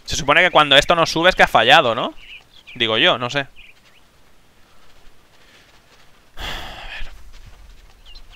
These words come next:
Vale, vamos a dejarnos esto aquí y esto aquí para ver si consigo.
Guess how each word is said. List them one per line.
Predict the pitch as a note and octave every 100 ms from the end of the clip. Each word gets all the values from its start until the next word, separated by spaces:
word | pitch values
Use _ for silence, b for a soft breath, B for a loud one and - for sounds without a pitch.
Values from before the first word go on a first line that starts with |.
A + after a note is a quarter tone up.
| - - - - - - - -
Vale, | A2+ A#2+
vamos | A#2 A#2
a |
dejarnos | A2+ A#2 A2
esto | B2 -
aquí | A#2+ C#3 D#3 F3 - - - D3+
y |
esto | A#2 -
aquí | A2 D#3+
para | F3+ A#2
ver | A#2 A#2+ - - _ _ _ _ -
si | - -
consigo. | A2 A2+ - A#2+ G#2+ G#2+